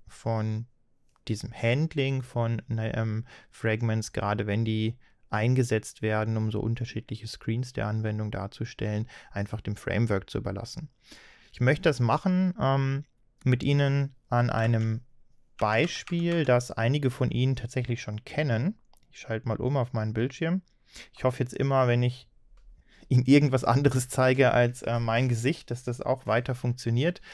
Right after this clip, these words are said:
und wir nicht wieder irgendwelche Encoding-Probleme bekommen. Ähm, hoffen wir mal, dass das funktioniert. Wie gesagt, sagen Sie immer sofort Bescheid, wenn's an Ihrer Seite irgendwelche Qualitätsprobleme gibt.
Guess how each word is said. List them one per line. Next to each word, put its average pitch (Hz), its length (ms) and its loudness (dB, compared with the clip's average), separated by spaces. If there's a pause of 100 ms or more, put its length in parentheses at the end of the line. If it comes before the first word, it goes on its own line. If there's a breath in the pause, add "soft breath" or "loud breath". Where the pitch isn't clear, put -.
(200 loud breath)
und 123 160 -4
wir 120 140 4
nicht 120 180 2
wieder 123 240 2
irgendwelche 110 440 0
Encoding-Probleme 107 880 0
bekommen. 117 400 -4 (540 soft breath)
Ähm, 107 420 -2
hoffen 117 260 -2
wir 110 80 0
mal, 104 200 0
dass 98 160 -2
das 110 140 -8
funktioniert. 107 640 -4 (520)
Wie 110 80 -2
gesagt, 104 300 -2
sagen 120 220 4
Sie 123 60 4
immer 113 160 2
sofort 120 300 0
Bescheid, 117 380 -2
wenn's 117 180 -2
an 110 100 0
Ihrer 110 220 -2
Seite 110 540 0 (420 soft breath)
irgendwelche 107 500 -4
Qualitätsprobleme 101 960 -4
gibt. - 300 -12